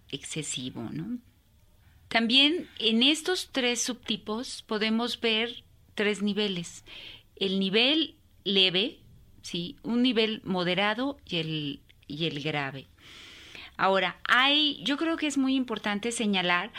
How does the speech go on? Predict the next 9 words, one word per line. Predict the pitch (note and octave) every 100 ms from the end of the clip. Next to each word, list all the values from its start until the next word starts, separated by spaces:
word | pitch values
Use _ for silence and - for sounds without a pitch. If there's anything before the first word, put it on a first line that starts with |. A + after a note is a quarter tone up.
| - - -
que | -
para | A#3 G#3+ G#3 G#3
poder, | G#3+ G#3+ B3+ C#4 C#4+ D4 D4+ - - -
que | G#3+
para | G#3 G3+ G3+
poder | G#3 A3 C#4
emitir | E4+ E4+ - G#3+ G#3+
un | G#3+
diagnóstico | G3+ G3 F3+ D#3 - D3+ - F3+ D#4